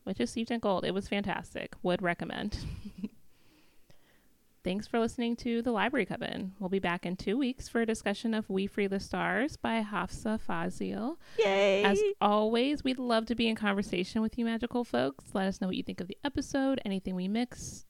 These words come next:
Speaker 1: anything we missed, or just say hi by dropping a line in the comments or by reaching out to us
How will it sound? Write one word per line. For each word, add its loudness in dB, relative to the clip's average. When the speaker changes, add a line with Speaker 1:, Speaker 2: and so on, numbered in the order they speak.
Speaker 1:
anything -2
we -2
missed, 0
or -2
just -8
say -2
hi 0
by 0
dropping -2
a -2
line 0
in -2
the -4
comments 0
or -6
by -6
reaching -6
out -2
to -2
us -2